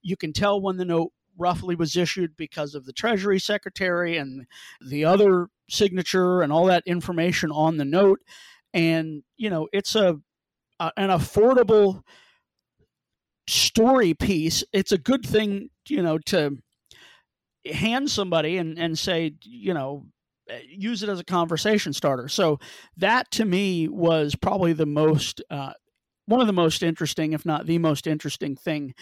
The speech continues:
that happened this week in numismatic history, uh, because you will, you will encounter invariably, uh, a Barr note or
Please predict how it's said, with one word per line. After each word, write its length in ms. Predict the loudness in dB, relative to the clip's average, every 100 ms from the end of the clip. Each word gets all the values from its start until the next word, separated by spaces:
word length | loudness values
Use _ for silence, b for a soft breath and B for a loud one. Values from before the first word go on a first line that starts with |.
| B B -6
that 120 | -2
happened 440 | -2 -2 -2 -4
this 380 | -4 -2 0 0
week 320 | -2 -2 -6 -8
in 180 | -2
numismatic 600 | 0 0 0 -4 -6 -8 -8
history, 680 | 2 2 2 0 0 -2 -8 B B B B
uh, 180 | -6 -6
because 500 | -4 0 4 4 4
you 140 | 4
will, 180 | 6 4
you 200 | 4 4
will 200 | 4 2
encounter 600 | 0 -2 -2 -2 -4 -8
invariably, 840 | -8 -4 -2 0 -2 -2 -4 -4 -10 -8
uh, 200 | -8 -6
a 120 | -4
Barr 260 | 0 2 2
note 260 | 2 0 0
or 280 | -4 -4